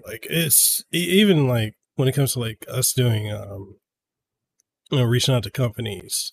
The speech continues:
or collaborating with companies, doing brand deals, brand sponsorships, activations, you know, and all that,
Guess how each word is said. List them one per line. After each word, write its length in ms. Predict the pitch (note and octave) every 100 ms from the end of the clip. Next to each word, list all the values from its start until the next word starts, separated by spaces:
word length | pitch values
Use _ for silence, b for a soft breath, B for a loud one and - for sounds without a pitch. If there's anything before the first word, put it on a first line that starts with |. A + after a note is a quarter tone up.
| -
or 400 | G#2 G#2 G2+ G#2+
collaborating 480 | - C3 B2 B2 A#2
with 80 | A2+
companies, 420 | B2 G#2+ A#2 A2
doing 220 | A#2 G#2+
brand 360 | G2+ A2 A2 G#2+
deals, 380 | A2 G#2+ G#2 -
brand 220 | A2+ A2
sponsorships, 680 | - G#2 F#2+ A2+ - A2+ -
activations, 960 | A2+ - G#2+ G#2 G#2 A2+ G#2+ G#2 - - B B B B
you 60 |
know, 120 | A2
and 80 | A2
all 200 | A#2 A2+
that, 340 | A2+ B2 A2+